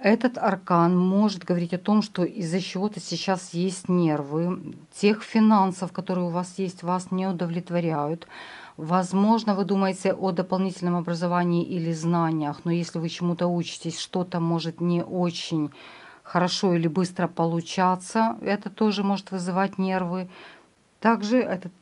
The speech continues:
аркан может показывать любые мелкие недоразумения, конфликтные ситуации, разногласия с кем-либо.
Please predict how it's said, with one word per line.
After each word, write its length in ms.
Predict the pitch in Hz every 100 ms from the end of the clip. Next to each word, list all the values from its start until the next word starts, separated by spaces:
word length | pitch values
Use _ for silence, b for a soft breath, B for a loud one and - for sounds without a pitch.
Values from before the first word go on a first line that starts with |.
| - -
аркан 380 | 196 190 190 220
может 200 | 185 180
показывать 520 | 180 196 185 185 185
любые 300 | 170 202 196
мелкие 500 | 180 175 185 - 180
недоразумения, 1040 | 165 160 160 170 156 185 196 220 226 220 220
конфликтные 640 | 175 - 220 220 208 196
ситуации, 920 | 196 175 202 196 190 - - 180 170 B B B B B _ _
разногласия 920 | 165 190 180 175 190 214 233 - 214
с 80 | 202
кем-либо. 760 | - 202 185 175 180 156 170